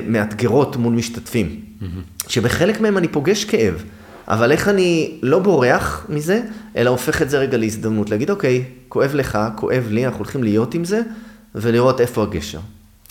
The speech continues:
Speaker 2: אני, אני שומע את מה שאתה אומר, וזה נוגע חזק, כי, אתה יודע, חשבתי השבוע, <laughs> אני אמור לקנות כרטיס לשבוע השלישי בברלין, ואני
Speaker 1: גם
Speaker 2: אומר
Speaker 1: אני.
Speaker 2: לעצמי, אני אומר לעצמי, "אני לא רוצה ללכת, אני לא רוצה ללכת". <laughs> ואז אמרתי,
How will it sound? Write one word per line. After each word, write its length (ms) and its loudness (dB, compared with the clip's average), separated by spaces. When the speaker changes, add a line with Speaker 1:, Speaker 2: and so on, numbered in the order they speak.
Speaker 2:
אני, 600 0
אני 260 -4
שומע 280 4
את 120 -2
מה 100 4
שאתה 160 0
אומר, 240 6
וזה 140 0
נוגע 280 4
חזק, 320 0
כי, 380 0
אתה 100 -6
יודע, 140 2
חשבתי 380 -4
השבוע, 640 2
<laughs> 140 -4
אני 160 4
אמור 200 4
לקנות 220 2
כרטיס 420 0
לשבוע 520 2
השלישי 380 0
בברלין, 680 2
ואני 140 6
Speaker 1:
גם 60 8
Speaker 2:
אומר 120 8
Speaker 1:
אני. 80 6
Speaker 2:
לעצמי, 160 2
אני 100 8
אומר 120 8
לעצמי, 260 8
"אני 120 8
לא 60 10
רוצה 240 8
ללכת, 320 6
אני 60 8
לא 60 8
רוצה 220 6
ללכת". 240 6
<laughs> 520 -2
ואז 220 6
אמרתי, 540 6